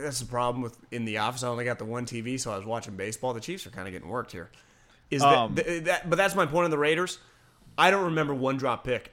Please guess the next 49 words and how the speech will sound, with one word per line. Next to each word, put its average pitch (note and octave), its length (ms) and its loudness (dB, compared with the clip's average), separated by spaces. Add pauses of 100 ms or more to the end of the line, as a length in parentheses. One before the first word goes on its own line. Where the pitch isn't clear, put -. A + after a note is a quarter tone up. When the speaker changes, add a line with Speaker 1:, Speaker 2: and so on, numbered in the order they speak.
Speaker 1:
Everything F3 420 4
that's C3+ 140 -4
in C#3+ 100 2
their D3 120 2
vicinity, D3+ 460 -2
they A#2+ 200 0
catch. - 520 -4 (320)
And C#3 100 2
Speaker 2:
Yeah. D#3 60 6
Speaker 1:
that's F3+ 120 0
been E3+ 200 0
big F3+ 220 2
for A#3 160 -12
them. F#2+ 220 -12
Remember, A3+ 480 4 (400)
they C3+ 260 -2
struggled E3+ 320 6
to C#3+ 80 -2
create C#3+ 300 2
turnovers. G3+ 800 6 (680)
How E3 100 2
many A#3+ 160 4
t-, - 100 -14 (100)
I A2+ 60 -4
mean, B2+ 80 -2
they D#3 100 6
gotta E3 320 8
have A2+ 360 0 (160)
six - 360 2
or G#2+ 80 -6
seven C3+ 320 2
picks F#3+ 340 6
so A2+ 140 -4
far A2 240 -4
this G#2+ 160 -4
year, C3 100 2
right? C3+ 260 6
I - 680 -14
mean, B2+ 80 2
they D3+ 60 8
had C3 140 6
multiple B2+ 480 2
today. A#2 340 4
I A2 80 -2
guess A#2+ 180 -4
the G2 80 -6
one G#2 280 -6
didn't G2 200 -6
count. G2 340 -6